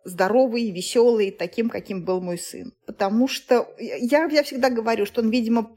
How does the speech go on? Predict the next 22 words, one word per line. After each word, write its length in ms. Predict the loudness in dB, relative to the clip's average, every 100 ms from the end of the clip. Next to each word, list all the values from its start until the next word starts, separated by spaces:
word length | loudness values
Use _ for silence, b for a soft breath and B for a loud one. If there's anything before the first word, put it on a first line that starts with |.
| -8
еще 220 | 0 2
в 60 |
утробе 380 | 2 4 2 2
понял, 400 | -4 0 0 0
что 200 | -8 -8
его 400 | -8 -6 0 2
ждет 460 | 0 -2 0 0 0
такая 420 | -4 0 2 2
вот, 400 | 2 2 2 -2
э, 260 | 0 2 4
непростая 720 | 2 4 2 2 2 4 4
судьба, 560 | 2 -4 -4 2 4 4
веселая 520 | 0 -2 0 2 0
студенческая 840 | -2 -6 -2 -2 -2 -6 -4 0 0
жизнь. 380 | 0 0 -2 -6 B
И 120 | -4 -2
он 400 | 0 0 2 0
был 240 | 0 0
абсолютно 880 | -2 -4 -2 -2 -2 -2 0 0 0
в 100 | 2
этом 280 | 2 2 -4
плане 580 | -2 0 2 4 2